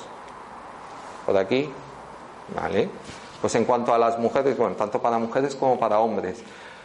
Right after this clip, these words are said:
cuando vuestra mujer o cuando habéis estado embarazada, hasta que parecía que por la calle había un boom de natalidad, se veían muchas embarazadas.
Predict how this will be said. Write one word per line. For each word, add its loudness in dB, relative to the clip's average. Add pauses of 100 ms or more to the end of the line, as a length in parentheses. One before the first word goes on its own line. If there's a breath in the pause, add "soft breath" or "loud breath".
(640 loud breath)
cuando 6
vuestra 2
mujer 4
o 4
cuando 2
habéis 2
estado 2
embarazada, 2
hasta -4
que 0
parecía 0
que 0
por 0
la 2
calle 2
había 4
un 0
boom 4
de 2
natalidad, 2
se -2
veían 2
muchas 0
embarazadas. -2